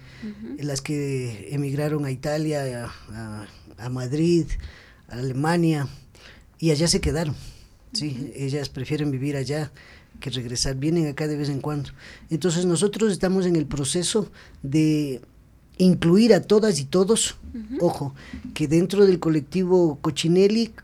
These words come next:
Speaker 2: al inicio, eran solo chicas trans
Speaker 1: Ujú.
Speaker 2: y dos o tres, eh, personas gays. Eh, pero dentro de, del,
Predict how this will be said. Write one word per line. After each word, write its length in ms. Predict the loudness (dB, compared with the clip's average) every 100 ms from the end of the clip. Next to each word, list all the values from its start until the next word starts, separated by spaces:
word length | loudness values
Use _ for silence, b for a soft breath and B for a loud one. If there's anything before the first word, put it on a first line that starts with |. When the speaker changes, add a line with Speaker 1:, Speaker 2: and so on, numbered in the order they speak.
| -20 -20 -8
Speaker 2:
al 160 | -4
inicio, 500 | 2 2 2 2 0 -2 -14 B B B B -6
eran 420 | -2 0 0 -2
solo 400 | 0 4 6 4
chicas 400 | 4 2 2 0
trans 440 | 0 -4 -2 -2 -4
Speaker 1:
Ujú. 320 | -14 -12 -10 -10 -12 -6
Speaker 2:
y 140 | -2 2
dos 360 | 2 2 2
o 100 | 0
tres, 600 | -2 0 4 4 4 0 -2
eh, 300 | -2 -2 -4 -8 -20 -12
personas 480 | -6 0 2 2 0
gays. 380 | -6 -6 -6 -8 -12 B B B B B -20 -16
Eh, 480 | -8 -6 -4 -6 -8 -12 0
pero 220 | 2 4
dentro 380 | 4 2 4 2
de, 480 | 4 2 2 -2 -4
del, 540 | -4 -4 -4 -6 -6